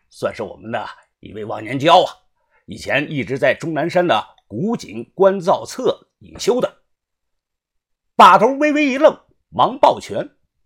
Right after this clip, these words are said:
：“哦，我们不知情啊，刚才多有得罪。”我眼皮微跳啊，终南山太出名了，还是造册隐修。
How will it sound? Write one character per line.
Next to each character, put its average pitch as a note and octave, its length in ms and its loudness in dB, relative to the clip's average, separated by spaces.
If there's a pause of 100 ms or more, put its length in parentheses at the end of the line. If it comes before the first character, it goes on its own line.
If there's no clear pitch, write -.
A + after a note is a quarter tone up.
(220)
：“哦， - 560 -14 (400)
我 - 180 -20
们 D#2+ 160 -18
不 G2 180 -14
知 A#2+ 140 -12
情 B2+ 300 -8
啊， - 160 -10 (300)
刚 C#2+ 220 -20
才 F2+ 400 -16 (120)
多 A2 360 -8
有 F2+ 220 -14
得 - 220 -10
罪。” - 380 -8 (1040)
我 D3+ 160 2
眼 G2 260 -2
皮 A#2 180 -12
微 E3+ 160 -8
跳 D#3+ 180 -18
啊， - 180 -20 (640)
终 F4 260 6
南 C#4 240 4
山 E4+ 480 6 (160)
太 A3 360 -6
出 - 260 -16
名 - 120 -20
了， - 280 -20 (160)
还 A3+ 160 0
是 G3+ 160 -6
造 D3+ 400 0
册 A#3+ 280 0
隐 B2+ 240 -8
修。 - 340 -2